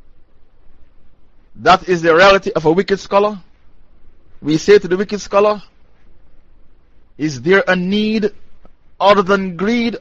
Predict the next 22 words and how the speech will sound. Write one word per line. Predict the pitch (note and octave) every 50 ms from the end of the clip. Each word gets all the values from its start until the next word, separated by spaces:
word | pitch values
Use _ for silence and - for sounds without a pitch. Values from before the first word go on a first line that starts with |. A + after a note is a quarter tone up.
| -
of | - D#3+ E3+ F#3
which | F#3+ F#3+ - -
you | F3+ F#3 F#3
feed?" | E3 - - - A3+ A#3 G3+ C#3+ A2+ - - - - - - - - - - - - - - - - - - - _ _ _ _ _ _ - _ _ _ _ _ _ _ _ _ _ _ _ - _ _ _ _ _ _ _ _ - _ - _ _ - - _ _ - _ _ - - - - -
That's | - D#3+ F#3 F#3 -
our | - E3 F3 F3 E3+ - - - - - _ _ _
question | - A#3 A#3+ G#3+ - - F3 E3+ E3
to | E3
the | D#3+ E3+
wicked | F3+ G3 - F#3+ E3+
scholar. | - - F3+ C#3+ - - - - _ _ _ _ -
"Is | - G3 F#3+ D3+ C3+
there | D#3+ G#3+ A3+ G#3+ -
a | G3 G3
need | G3 F#3+ G3+ A3+ A3 F#3 E3 D#3+ D#3 D#3 C#3 C3 B2+ -
other | G3+ G#3 G#3 G3
than | F3+ G3+ G3 F#3+ E3+
greed | D#3 F3+ F#3+ A3+ A#3+ A#3+ B3 B3 B3+ B3 A#3+ G#3 - - - - _ _ _ _ _ - - _ _ _ _ _ - - - _ _ _ _ - -
of | E3+ F#3 F#3+ F#3+ D#3 C3
which | C#3 G#3 A#3 - -
you | F3 G3+ A3 A3+ F#3+
feed | - - - B3+ A#3+ F#3+ C3 A#2 A2 -